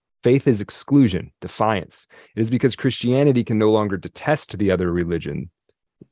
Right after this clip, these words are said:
uh, the other religions. It is because it understands them that it is finished. The vitality from which intolerance proceeds is in increasingly short supply.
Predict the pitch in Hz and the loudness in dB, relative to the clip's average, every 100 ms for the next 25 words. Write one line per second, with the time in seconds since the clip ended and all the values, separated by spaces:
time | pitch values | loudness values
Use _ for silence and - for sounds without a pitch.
0 | _ 92 92 104 98 92 87 82 90 98 | _ -2 2 2 2 0 -2 -4 -4 -2
1 | 107 98 107 110 101 104 90 - - 135 | -2 -2 -2 -2 0 0 -2 -6 -4 2
2 | 156 101 90 80 85 - 95 85 80 76 | 2 2 0 -4 -6 -6 -2 -2 -2 -6
3 | - 92 80 80 - - _ _ _ - | -8 -6 -4 -6 -14 -16 _ _ _ -12
4 | - 113 120 113 131 151 156 - 117 113 | -4 0 0 2 2 2 2 0 -2 -2
5 | - 117 104 107 117 117 104 - 104 - | -4 -8 -4 2 4 4 0 -4 -8 -8
6 | - 123 101 92 95 92 - 139 143 117 | -4 -2 -2 -2 -2 -4 -2 0 0 2
7 | 104 95 - 104 - - - 107 101 87 | 2 0 -2 -2 -2 -8 -6 -2 0 0